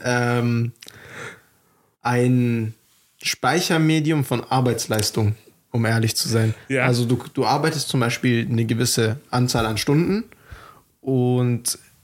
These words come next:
Speaker 1: weil du nicht direkt was dafür willst, äh, für deine Arbeitsleistung, nimmst du sozusagen Geld entgegen, wo deine Arbeitsleistung reingespeichert wird und dann kannst du irgendwann später, wenn du etwas Neues haben willst,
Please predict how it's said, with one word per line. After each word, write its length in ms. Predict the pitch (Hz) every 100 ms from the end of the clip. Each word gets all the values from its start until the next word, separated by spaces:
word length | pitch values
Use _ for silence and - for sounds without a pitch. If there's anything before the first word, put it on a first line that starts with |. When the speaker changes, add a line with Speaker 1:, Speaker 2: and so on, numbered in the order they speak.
| - 127
Speaker 1:
weil 320 | 127 139 147
du 320 | 160 185 226 - - _ -
nicht 440 | 139 180 - -
direkt 300 | 135 143 156
was 180 | 185 -
dafür 360 | 180 - 180 170
willst, 440 | 220 - - - _ _ _ _ -
äh, 100 | 131
für 200 | - 147
deine 260 | 143 147 -
Arbeitsleistung, 920 | 160 165 160 160 165 - 185 247 - - - - _ - _ _ _ _ -
nimmst 500 | 131 135 170 180 -
du 280 | 185 175 -
sozusagen 580 | - 139 - 127 123 120
Geld 260 | 123 156 165
entgegen, 600 | 165 165 180 208 214 139
wo 400 | 147 160 160 - - _ -
deine 260 | 131 135
Arbeitsleistung 760 | 139 143 139 - 135 - 131 -
reingespeichert 840 | 127 139 175 - 170 180 190 165
wird 240 | 196 208 - - -
und 120 | 143 135
dann 140 | 147
kannst 280 | 147 139 139
du 240 | 139 131 - - - _
irgendwann 460 | 151 170 170 156 143
später, 420 | - 156 165 170
wenn 160 | 143 135
du 240 | 123 - - _ _ -
etwas 480 | 127 - 127 131
Neues 400 | 131 135 180 175
haben 280 | 180 170 175
willst, 300 | 196 214 -